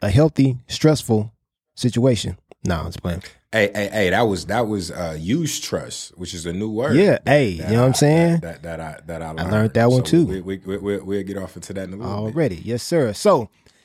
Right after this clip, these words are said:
Speaker 1: man, so I, I think that everyone knows that there are various forms of stress that we all deal with, right? And the unique thing about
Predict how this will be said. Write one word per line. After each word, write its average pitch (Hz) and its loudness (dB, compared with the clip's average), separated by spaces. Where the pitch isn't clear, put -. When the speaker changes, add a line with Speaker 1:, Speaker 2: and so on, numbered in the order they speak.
Speaker 1:
man, 165 2
so 180 2
I, 165 2
I 170 2
think 214 2
that 135 4
everyone 147 4
knows 127 2
that 113 -6
there 131 4
are 110 0
various 127 4
forms 117 0
of 101 -4
stress 110 -2
that 117 2
we 117 2
all 104 2
deal 110 4
with, - -8
right? 107 0
And 107 -4
the 107 -2
unique 117 2
thing 143 4
about 120 2